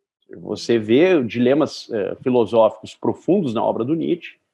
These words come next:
de algo analogicamente muito, mas muito cercano, muito próximo daquilo que você vê no Dostoiévski.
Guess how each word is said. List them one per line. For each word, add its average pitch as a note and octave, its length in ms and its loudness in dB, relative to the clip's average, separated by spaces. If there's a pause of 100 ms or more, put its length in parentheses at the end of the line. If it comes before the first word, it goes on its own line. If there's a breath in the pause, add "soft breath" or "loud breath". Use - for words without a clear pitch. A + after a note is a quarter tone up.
(240)
de A#2 180 -12
algo C#3 440 0
analogicamente C3+ 880 0
muito, A3 800 0
mas A#2+ 220 -4
muito C3+ 1000 -2
cercano, C#3+ 760 2
muito D#3+ 280 -4
próximo B3+ 720 0
daquilo G#3 320 -2
que C4+ 80 -12
você A3+ 220 -2
vê E3 120 -2
no G#3+ 120 -4
Dostoiévski. A3 680 -2